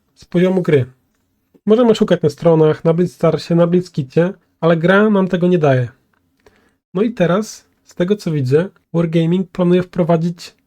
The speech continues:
możliwość sprawdzenia każdego czołgu, który istnieje w grze. Niby jest podane, że jest sześćset sześćdziesiąt siedem czołgów.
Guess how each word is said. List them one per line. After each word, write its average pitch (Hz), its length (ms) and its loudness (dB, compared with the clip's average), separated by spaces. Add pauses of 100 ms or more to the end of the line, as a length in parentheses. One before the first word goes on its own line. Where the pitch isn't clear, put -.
(140)
możliwość 175 480 0
sprawdzenia 196 380 0
każdego 196 420 0
czołgu, 175 420 -2
który 175 320 -2
istnieje 180 420 0
w 165 60 -6
grze. 135 280 -2 (960)
Niby 214 240 2
jest 208 220 0
podane, 180 320 2
że 170 120 0
jest 165 180 -4
sześćset 190 360 0
sześćdziesiąt 156 380 -4
siedem 156 180 0
czołgów. 135 500 -2